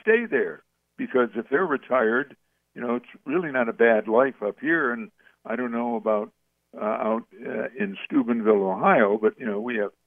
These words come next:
um, oh, I don't know, nice hills and mountains and lakes and so on and so forth. So that's provided some people returning to the area.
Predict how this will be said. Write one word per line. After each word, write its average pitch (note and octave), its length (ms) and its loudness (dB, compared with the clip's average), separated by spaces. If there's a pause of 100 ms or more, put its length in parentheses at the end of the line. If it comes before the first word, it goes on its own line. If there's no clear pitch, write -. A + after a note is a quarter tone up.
(480)
um, F#2 560 -4 (680)
oh, A#2 120 -8
I A#2+ 80 2
don't F2 160 -4
know, - 180 -8
nice A2 560 2
hills B2 460 6
and F#2+ 140 -8
mountains A#2+ 600 0
and F#2 160 -14 (400)
lakes B2 400 4
and G2+ 240 -12
so A#2 180 -2
on G2+ 140 -4
and G2+ 160 -12
so - 260 -2
forth. - 260 -4 (460)
So A#2+ 260 4 (340)
that's D3+ 220 4 (580)
provided G#2+ 580 -2 (120)
some G#2+ 260 -12 (380)
people A#2 400 0
returning A#2 720 -2
to G2+ 100 2
the F#2 180 -2
area. D#2 500 -2